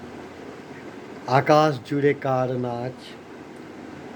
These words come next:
রঙিন ওড়না মেলে বৃষ্টির পর, আবার আকাশে সূর্য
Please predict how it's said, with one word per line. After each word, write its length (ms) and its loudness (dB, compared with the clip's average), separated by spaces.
রঙিন 460 10
ওড়না 400 6
মেলে 300 6
বৃষ্টির 720 6
পর, 300 6
আবার 380 10
আকাশে 440 0
সূর্য 440 4